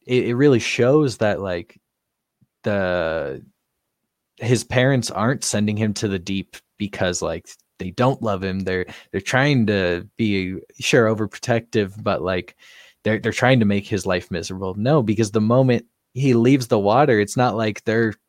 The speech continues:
too scared of land to, to go save him. No, it's, it's all about love for them, their love of their son, and they go look for him. And there's some great comedic moments. Um,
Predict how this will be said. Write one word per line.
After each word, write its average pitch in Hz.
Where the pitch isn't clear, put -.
too 120
scared 123
of 101
land 95
to, 92
to -
go 107
save 127
him. 90
No, 143
it's, 95
it's -
all 110
about 104
love 92
for -
them, 87
their 95
love 92
of 92
their 92
son, 90
and 92
they 104
go 117
look 117
for 104
him. 92
And 92
there's 107
some 117
great 123
comedic 107
moments. 92
Um, 90